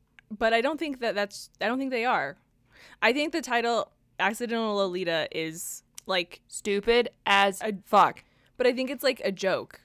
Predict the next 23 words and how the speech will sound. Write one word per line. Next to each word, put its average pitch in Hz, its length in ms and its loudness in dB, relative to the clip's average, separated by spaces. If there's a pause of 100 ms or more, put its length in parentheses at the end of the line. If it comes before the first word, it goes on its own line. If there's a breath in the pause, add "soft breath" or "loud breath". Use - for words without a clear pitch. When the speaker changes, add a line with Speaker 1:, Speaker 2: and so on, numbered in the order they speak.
Speaker 1:
'Cause, 240 340 -4
so 240 180 4
they're 233 120 4
saying, 240 320 -2
like, 185 300 -2 (380 soft breath)
Nathan's 254 360 -2
ten 226 200 -4
years 208 160 -2
older 180 240 -4
than 170 160 -6
him. 156 320 -10
And 220 180 -2
she, - 120 -6
in 240 280 -2
the 214 180 -2
chapter, 196 540 -6
she 226 220 -8
does 208 240 -2
the 208 100 -4
math 185 340 -2
on 190 140 -4
how 190 280 -6
much 190 220 -4